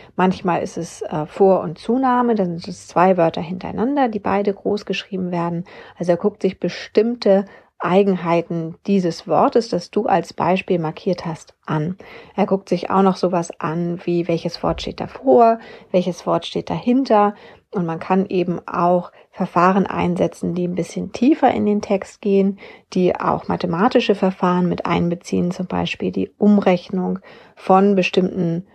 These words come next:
Wörtern oder auch der Erstellung bestimmter Wörter zueinander in Vektoren. Und dann kann man eben auch sowas mit einbeziehen,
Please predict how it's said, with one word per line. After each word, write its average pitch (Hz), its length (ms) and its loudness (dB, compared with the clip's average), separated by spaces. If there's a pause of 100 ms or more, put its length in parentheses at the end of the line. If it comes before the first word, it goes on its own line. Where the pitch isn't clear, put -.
(140)
Wörtern 180 680 2
oder 175 360 -6
auch 175 240 -6
der - 440 -6 (220)
Erstellung 196 540 2
bestimmter 185 400 -4
Wörter 175 300 -2
zueinander 208 680 0 (300)
in 190 220 4
Vektoren. 285 720 2 (280)
Und 190 80 -2
dann 185 180 4
kann 208 180 0
man 196 120 0
eben 180 200 0
auch 170 160 -4
sowas 185 520 0 (240)
mit 180 220 -2
einbeziehen, 185 920 2